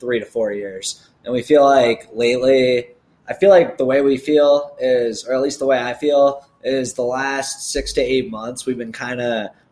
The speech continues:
what feels like turning the leaf in terms of, like, what we're doing. But now we're like, "All right, let's, like, actually see the results pay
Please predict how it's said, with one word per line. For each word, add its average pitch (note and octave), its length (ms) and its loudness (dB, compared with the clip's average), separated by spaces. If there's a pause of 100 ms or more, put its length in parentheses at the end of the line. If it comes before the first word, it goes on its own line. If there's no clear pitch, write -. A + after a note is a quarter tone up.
what A2+ 360 2
feels C3 280 0
like D3 220 4
turning D3+ 280 0
the D3 80 0
leaf D#3+ 440 0
in C3+ 80 -10
terms C3 260 -4
of, B2+ 100 -4
like, B2+ 180 0
what C3 140 0
we're A#2 120 0
doing. B2 480 -4 (320)
But B2+ 140 0
now C3 340 2
we're B2+ 140 6
like, A#2 260 2
"All B2+ 60 0
right, G#2+ 180 -2
let's, A#2 240 -6
like, A#2+ 160 2
actually A#2 360 -6
see B2 180 -10
the G#2+ 100 -6
results G#2+ 320 -6
pay G2+ 180 -12